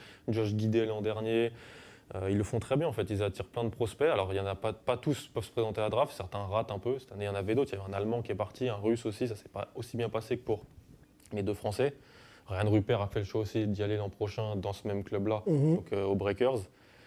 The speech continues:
Speaker 1: Je pense qu'en fait la pression de pas jouer une descente et d'avoir du temps de jeu, et, et quand ton coach te laisse faire beaucoup d'erreurs,
Speaker 2: Ça permet au coach de faire des choix, de mettre
Speaker 1: Voilà,
Speaker 2: les joueurs, quoi.
Speaker 1: ça permet un peu moins de
Speaker 2: Clairement.
Speaker 1: pression de, de résultats.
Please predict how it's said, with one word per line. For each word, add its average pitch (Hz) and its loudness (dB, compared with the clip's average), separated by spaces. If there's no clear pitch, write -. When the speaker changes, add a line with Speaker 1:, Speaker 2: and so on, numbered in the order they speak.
Speaker 1:
Je - -18
pense 127 2
qu'en 120 2
fait 151 4
la 101 0
pression 127 0
de 104 4
pas 131 4
jouer 120 2
une 110 2
descente 117 2
et 101 0
d'avoir 101 0
du 98 -2
temps 113 0
de 110 0
jeu, 120 2
et, - -8
et - -4
quand 101 -4
ton 113 -2
coach - 2
te 120 2
laisse 123 0
faire 110 0
beaucoup 113 -2
d'erreurs, 113 4
Speaker 2:
Ça 151 -10
permet 156 4
au 190 8
coach 208 6
de 185 4
faire 180 0
des 170 6
choix, 190 6
de 165 4
mettre 143 4
Speaker 1:
Voilà, 170 6
Speaker 2:
les 190 4
joueurs, 214 4
quoi. 147 -4
Speaker 1:
ça 110 0
permet 110 2
un 104 -2
peu 117 -4
moins 117 2
de - 2
Speaker 2:
Clairement. 156 0
Speaker 1:
pression 120 2
de, 101 0
de 101 -2
résultats. 101 -2